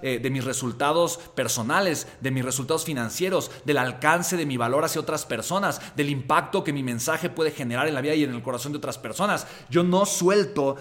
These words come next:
las expectativas que tengo de mí hacia mí para ser cada día un poquito mejor y para que obviamente mi mensaje llegue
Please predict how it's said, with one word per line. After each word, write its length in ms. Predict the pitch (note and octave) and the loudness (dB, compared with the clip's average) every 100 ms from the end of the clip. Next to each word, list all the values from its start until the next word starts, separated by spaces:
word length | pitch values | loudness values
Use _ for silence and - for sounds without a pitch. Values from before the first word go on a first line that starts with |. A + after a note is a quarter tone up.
| - | -4
las 180 | B2+ B2+ | -2 -2
expectativas 680 | C3+ - G2 C3+ D#3 E3+ E3+ | -2 -4 -4 -4 0 0 0
que 100 | C#3+ | -4
tengo 320 | - D#3+ E3+ | -4 -2 0
de 140 | D3+ A#2+ | 0 0
mí 200 | D#3 F#3+ | 0 0
hacia 320 | E3+ - B2 | 0 -2 -2
mí 300 | C#3+ G3 G3+ - | 0 -2 -2 -6
para 180 | - C3 | -4 -2
ser 240 | - D#3 D#3+ | -2 -2 0
cada 220 | D#3+ C3+ | 0 2
día 140 | C#3 | 0
un 80 | D3 | -2
poquito 400 | C3+ A2+ C#3+ F#3+ | -4 -8 -8 -6
mejor 360 | F#3 B2+ B2+ C3 - | -6 -4 -4 -4 -10
y 100 | C3 | -4
para 200 | C3+ C3+ | 0 0
que 100 | C3 | 0
obviamente 420 | D3+ E3 D3 C#3+ | 2 2 0 -2
mi 100 | C#3+ | -4
mensaje 420 | A#2+ A#2+ B2 A#2+ A#2 | -4 -4 -6 -6 -4
llegue 380 | A#2+ A#2+ A#2+ | -2 -2 -6